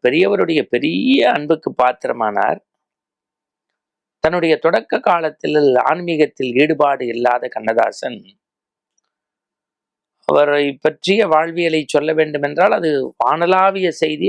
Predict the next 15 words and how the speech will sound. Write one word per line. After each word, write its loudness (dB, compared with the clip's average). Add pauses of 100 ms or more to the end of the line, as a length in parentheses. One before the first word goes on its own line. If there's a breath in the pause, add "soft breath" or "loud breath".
அது 0
வடிகுழாயில் 0 (540)
இருக்கக்கூடிய 2
நீரை 2
போலதான் 2
சொல்கின்றோம். -2 (640)
கண்ணதாசன் 0
ஒரு 2
மலர் -2
தோட்டத்துக்கு 0
சொந்தக்காரன், -2
வண்ண -2
வண்ண -4
மலர்களுக்கு -2
உடையவன். 0